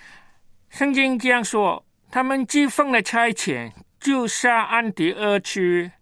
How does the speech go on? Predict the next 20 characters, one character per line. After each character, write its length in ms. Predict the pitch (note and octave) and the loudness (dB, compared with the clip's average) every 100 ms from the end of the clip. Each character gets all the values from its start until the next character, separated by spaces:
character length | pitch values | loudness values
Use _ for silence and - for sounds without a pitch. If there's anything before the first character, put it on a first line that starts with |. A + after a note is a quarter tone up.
| _ | _
交 240 | B3+ A#3 | 0 2
付 260 | G3+ A#3 G#3+ | 0 -4 -4
书 220 | F#3+ G#3+ | -4 -4
信。 420 | G3 G#3 F#3+ F#3 F#3+ - - - _ | -4 -2 -2 -4 -8 -18 -20 -20 _
众 340 | - C#4+ C4 F#3+ | 0 0 2 2
人 240 | G3 A#3 | 2 2
念 220 | B3+ A#3+ | 2 2
了， 260 | G3+ B2 - - | 2 0 -4 -14
因 180 | A3 A#3 | -6 -2
为 140 | A3+ | 0
书 280 | G#3+ - B3+ | 0 0 -2
上 460 | A3+ - A#3 G#3 F3+ - _ | -2 0 0 0 -4 -12 _
安 280 | A#3+ A#3+ A#3+ | -2 -2 0
慰 140 | A#3 | 0
的 100 | A3+ | 0
话， 360 | G#3 A3+ G3+ F3+ | 0 2 2 0
就 280 | - A3 | 0 0
欢 460 | G#3 - - G#3+ G3 | 0 -4 -6 -4 -2
喜 300 | - - C3+ | -6 -6 -6
了。 180 | B2 | -6